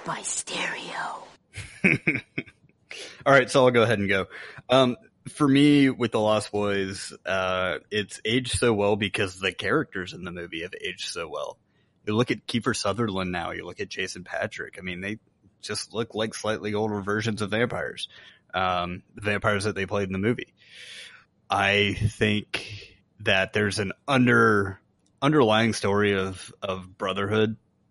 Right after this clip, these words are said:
Speaker 2: in the movie between Sam and, and Michael that I think is just,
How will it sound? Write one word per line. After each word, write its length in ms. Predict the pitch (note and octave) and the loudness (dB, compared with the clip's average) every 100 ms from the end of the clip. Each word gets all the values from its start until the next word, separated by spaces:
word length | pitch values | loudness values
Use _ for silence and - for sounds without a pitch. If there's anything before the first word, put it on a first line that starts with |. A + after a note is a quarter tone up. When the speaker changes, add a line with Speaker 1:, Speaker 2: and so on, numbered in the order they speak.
| - | -6
Speaker 2:
in 140 | A2+ | -2
the 80 | G#2 | 0
movie 300 | G#2 G2+ G#2+ | 0 -2 -2
between 400 | G2+ - - G2+ | -6 -8 -4 -4
Sam 600 | F2 - F#2+ F#2+ G2 G2 - _ | -4 -2 0 0 -2 -4 -8 _
and, 380 | G2+ F#2 F#2 F2+ | -8 -4 -6 -4
and 160 | F#2+ F#2 | -6 -2
Michael 480 | F#2+ F#2+ A#2 A2 - _ _ _ | -2 0 0 -2 -8 _ _ _
that 120 | G2+ | -4
I 100 | F#2+ | -2
think 240 | F#2+ G#2 F#2 | -2 -4 -6
is 140 | F#2 | -8
just, 400 | - G2 - - | -6 -6 -8 -14